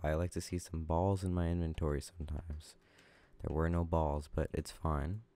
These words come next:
We're just gonna hurry up and go to mid, as I understand. No! Are you serious? Freaking try hard, man. Oh my god.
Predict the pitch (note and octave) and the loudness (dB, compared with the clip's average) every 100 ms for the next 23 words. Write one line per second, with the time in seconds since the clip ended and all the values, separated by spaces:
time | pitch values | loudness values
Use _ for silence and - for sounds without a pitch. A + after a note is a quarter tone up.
0 | _ _ _ _ _ - E2+ - F#2+ E2+ | _ _ _ _ _ -2 -2 2 2 4
1 | E2 E2+ E2 E2 D#2+ D#2+ - D#2+ D#2 D#2+ | 4 4 4 2 2 0 0 0 2 2
2 | D#2 D#2+ D#2+ E2 F2+ F#2 E3+ F3 - - | 2 2 4 6 4 12 12 12 12 12
3 | - - G#3+ D#3+ - - _ _ _ _ | 12 12 12 12 12 -4 _ _ _ _
4 | _ - - - - G3+ C#4+ D#4+ F#4 G#4+ | _ -10 4 6 10 10 10 8 10 10
5 | - - - _ _ _ _ _ _ _ | 8 2 -4 _ _ _ _ _ _ _
6 | - - F#4 C4+ - E3+ D3+ G#3 G3+ D#3+ | 2 4 8 8 10 12 12 12 12 12
7 | A#2 G#2 G#2+ B2 E3+ G3 - _ _ F#3 | 10 6 8 8 4 0 -8 _ _ -2
8 | B3 A3+ A2 G2 A#2 C#3+ C#3+ A2 F2 D2 | 2 2 2 2 2 2 2 0 -6 -10